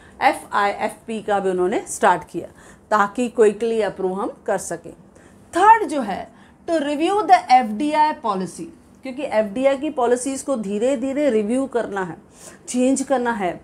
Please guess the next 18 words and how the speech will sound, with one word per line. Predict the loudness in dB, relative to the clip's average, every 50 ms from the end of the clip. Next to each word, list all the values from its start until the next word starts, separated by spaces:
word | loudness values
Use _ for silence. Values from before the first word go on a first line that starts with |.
| -18 -12
बदलते | -4 -2 0 4 4 4 4 2 0 0 0
समय | 0 0 0 0 0 -2
के | -2 -4 -4
साथ | 0 0 0 0 -2 -2
हमें | -4 -4 -4 -2 -2 0
भी | 0 2
बदलना | 4 4 4 4 2 2 0 -2 -4
है। | -6 -8 -10 -14 -20 -20 -20 -20 -6 _
तो | 4 4 4
इसके | 4 2 -2 -2 0 0
लिए | 2 2 0 0
जितनी | 0 -2 -4 -4 -4 -4 -4 -4
टेक्नोलॉजी | -2 -4 -4 -4 -4 -4 0 2 2 2 2 0 -4
चेंज | -4 -6 -4 -4 -4 -4 -2
होगी, | -2 -4 -4 -6 -10 -10
ज़रूरत | -10 -6 -4 -4 -2 -2 -2 -2
बढ़ती | 0 2 2 2 2 0 -4 -6 -4 -2
है, | 0 -2 -2 -4